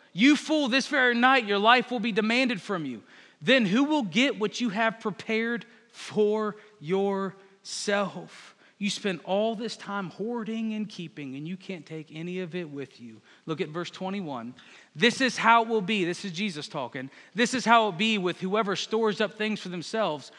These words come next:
but is not rich towards God."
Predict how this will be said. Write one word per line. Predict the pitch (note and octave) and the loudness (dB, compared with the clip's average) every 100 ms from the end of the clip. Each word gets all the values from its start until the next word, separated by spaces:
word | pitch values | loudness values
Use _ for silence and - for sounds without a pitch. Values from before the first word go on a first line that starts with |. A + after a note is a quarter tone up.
| - - | -20 -2
but | G3 | 0
is | F3 C#3+ | 0 0
not | F#3 G3+ G3+ D#3+ - - | 2 4 4 2 -10 -16
rich | D#3+ E3+ F3+ - - - _ - | -4 0 0 -2 -8 -10 _ -12
towards | - E3+ E3 D#3+ C3+ - - _ _ | -6 -4 -4 -8 -10 -14 -16 _ _
God." | B2 A#2 | -14 -12